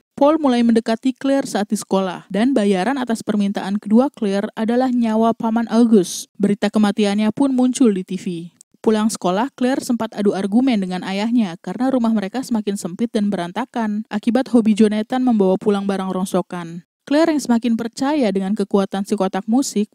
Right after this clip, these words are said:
mulai menyebutkan permintaan ketiga, yaitu Paman August yang sangat kaya akan memberikan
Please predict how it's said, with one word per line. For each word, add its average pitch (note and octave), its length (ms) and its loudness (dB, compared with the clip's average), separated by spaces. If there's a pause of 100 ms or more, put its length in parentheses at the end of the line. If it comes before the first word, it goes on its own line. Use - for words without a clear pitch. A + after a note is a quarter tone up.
(120)
mulai C4+ 320 4
menyebutkan B3 560 0
permintaan A3+ 480 -4
ketiga, G3+ 560 -2 (240)
yaitu A3 480 2
Paman A3 320 0
August A#3 480 4
yang A3+ 80 0
sangat G3 320 -6
kaya B3+ 400 -2
akan B3 400 -2
memberikan G#3+ 400 -2